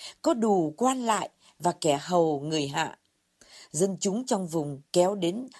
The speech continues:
dâng lễ vật và xin thần phục hai vợ chồng như vua và hoàng hậu. Từ đó, vùng ấy trở thành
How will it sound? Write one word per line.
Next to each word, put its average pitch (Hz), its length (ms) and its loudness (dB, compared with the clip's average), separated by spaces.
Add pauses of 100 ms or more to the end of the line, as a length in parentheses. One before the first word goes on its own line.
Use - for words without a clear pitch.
(160)
dâng 208 320 2
lễ 208 180 0
vật 175 260 -2 (300)
và 185 120 2
xin 269 300 -2
thần 170 320 0
phục 180 260 -2 (240)
hai 277 260 -2
vợ 202 220 -2
chồng 156 300 0 (300)
như 214 160 0
vua 220 440 0 (160)
và 165 120 0
hoàng 151 280 -2
hậu. 139 300 -2 (1300)
Từ 202 160 4
đó, 165 420 -2 (320)
vùng 190 200 0
ấy 220 200 0
trở 180 220 -4
thành 156 360 -6